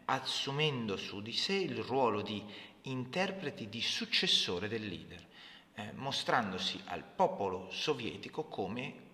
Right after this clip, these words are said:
colui che continuava la politica di Lenin, non solo, colui che innalzava Lenin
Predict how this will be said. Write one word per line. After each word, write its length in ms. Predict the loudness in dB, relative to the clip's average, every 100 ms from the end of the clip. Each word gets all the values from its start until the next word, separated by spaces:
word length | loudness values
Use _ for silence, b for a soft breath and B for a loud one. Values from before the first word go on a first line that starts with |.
| -18
colui 680 | -6 0 0 0 0 -2 -4
che 540 | -2 0 0 -4 -12 -8
continuava 960 | -2 0 -2 -4 -6 0 2 2 2
la 80 | 0
politica 420 | -2 -4 -2 -2
di 120 | 0
Lenin, 340 | 0 -2 -4 -10 B B B B B _
non 240 | -6 -4 2
solo, 600 | 4 4 0 -6 -12 -18 -6
colui 400 | -2 0 0 0
che 140 | -2
innalzava 1200 | -2 -4 -4 0 0 0 -2 4 4 4 -4 -6
Lenin 680 | -6 -2 0 0 0 -2